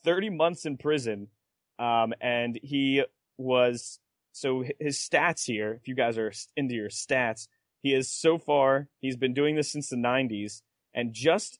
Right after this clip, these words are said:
in Facebook messages, he sent twenty-seven million Facebook messages from five hundred thousand different accounts that he made, and he was sending them to users who they'd click on them, and it would send it to all of theirs.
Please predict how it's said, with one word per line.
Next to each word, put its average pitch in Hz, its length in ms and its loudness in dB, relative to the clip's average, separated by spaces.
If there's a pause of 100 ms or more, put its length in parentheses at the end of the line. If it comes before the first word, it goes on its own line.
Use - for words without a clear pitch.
in 147 240 2
Facebook 131 480 0
messages, 107 760 -4
he 120 80 -4
sent 117 300 -4
twenty-seven 165 760 2
million 160 360 6
Facebook 127 480 0
messages 107 600 -6 (500)
from 127 360 4 (320)
five 160 300 2
hundred 170 360 0
thousand 139 480 -2
different 127 300 0
accounts 120 420 -2
that 104 160 -2
he 113 100 -6
made, 98 360 -6 (640)
and 120 160 -4
he 135 120 -2
was 127 160 -4
sending 165 440 0
them 127 480 4
to 135 160 0
users 113 560 -2
who 120 220 -2
they'd 117 200 2
click 120 220 0
on 127 180 2
them, 113 420 2
and 117 100 -6
it - 20 -4
would 110 120 -12
send 117 200 -4
it 110 80 -6
to 120 80 -2
all 113 180 2
of 107 60 -6
theirs. 113 360 2